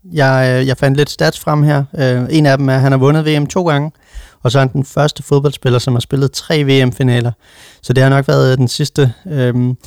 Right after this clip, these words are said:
han er den med flest landskampe for Brasilien. Hundrede seksoghalvtreds styk. Han toppede selvfølgelig,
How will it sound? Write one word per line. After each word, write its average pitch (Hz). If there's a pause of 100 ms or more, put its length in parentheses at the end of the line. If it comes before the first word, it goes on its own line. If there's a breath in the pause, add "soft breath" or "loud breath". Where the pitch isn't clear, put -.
(300 loud breath)
han 139
er 131
den 160
med 151
flest 165
landskampe 147
for 131
Brasilien. 147
Hundrede 165
seksoghalvtreds 147
styk. - (640)
Han 139
toppede 147
selvfølgelig, 139